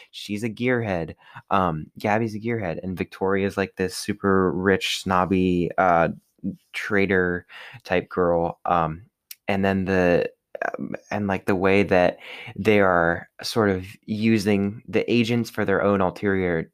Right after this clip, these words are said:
agendas and the way they're doing all these, like, elaborate double-crossing schemes and stuff. That was all really cool. And I like that they, um, that they have, like,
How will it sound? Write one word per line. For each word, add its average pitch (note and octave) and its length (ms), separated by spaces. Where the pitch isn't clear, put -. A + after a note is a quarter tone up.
agendas G2+ 640
and E2+ 220
the E2+ 120
way E2+ 180
they're F2 180
doing F#2 280
all E2+ 140
these, D#2+ 240
like, D#2+ 180
elaborate F2+ 640
double-crossing G2+ 800
schemes F#2+ 520
and F#2 120
stuff. G2+ 280
That E3+ 100
was E3+ 160
all D#3 140
really C3+ 260
cool. - 340
And G#2+ 380
I A2+ 80
like A#2 320
that G#2+ 160
they, G#2 460
um, E2+ 320
that F#2+ 200
they G#2 140
have, G2+ 300
like, G2+ 200